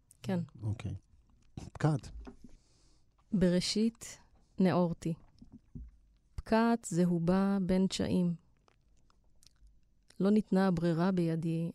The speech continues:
Speaker 1: אלא לנשור בחבטה ארצה. ממעל, עוקץ ריקני בקצה ענף, פנה לעזר הרוח שיטלטלו למוצאני. השיב הרוח בענף,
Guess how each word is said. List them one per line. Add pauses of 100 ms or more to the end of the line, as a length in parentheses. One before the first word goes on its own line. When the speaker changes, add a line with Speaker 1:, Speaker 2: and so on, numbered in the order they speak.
Speaker 1:
אלא
לנשור
בחבטה
ארצה. (1900)
ממעל, (760)
עוקץ
ריקני
בקצה
ענף, (580)
פנה
לעזר
הרוח
שיטלטלו
למוצאני. (1800)
השיב
הרוח
בענף,